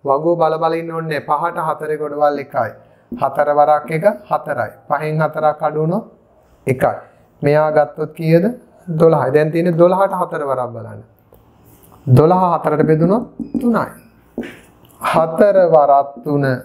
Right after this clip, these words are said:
දොළහයි. දොළහෙන් දොළහ බිඳුවයි. ටික ටික වේගය වැඩි කරන්න ඕනේ පුතේ. දැන් බෙදෙන වේගයත් වැඩි කරගන්න.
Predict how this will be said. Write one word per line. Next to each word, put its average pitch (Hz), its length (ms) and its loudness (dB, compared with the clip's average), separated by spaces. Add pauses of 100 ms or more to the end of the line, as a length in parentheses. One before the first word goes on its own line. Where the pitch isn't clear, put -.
(140)
දොළහයි. 139 800 0
දොළහෙන් 139 400 -10
දොළහ 147 280 -2
බිඳුවයි. 117 420 -8 (380)
ටික 127 140 -2
ටික 151 240 2 (100)
වේගය 180 320 0
වැඩි 175 200 -2
කරන්න 143 320 -6
ඕනේ 113 160 -6
පුතේ. 113 240 -8
දැන් 120 200 2
බෙදෙන 117 360 -2
වේගයත් 151 400 0
වැඩි 156 200 -2
කරගන්න. 120 400 -14